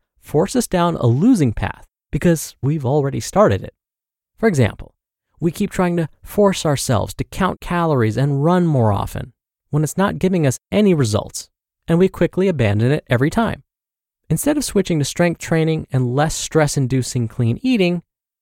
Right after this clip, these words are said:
we stay in dead-end jobs because that's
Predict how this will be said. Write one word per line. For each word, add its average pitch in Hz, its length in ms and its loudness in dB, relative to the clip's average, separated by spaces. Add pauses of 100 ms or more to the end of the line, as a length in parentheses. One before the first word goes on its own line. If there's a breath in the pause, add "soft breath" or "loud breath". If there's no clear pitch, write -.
(220)
we 185 160 0
stay 170 420 0
in 180 220 -2
dead-end 143 480 0
jobs 160 480 -2
because 120 480 -4
that's 107 240 -2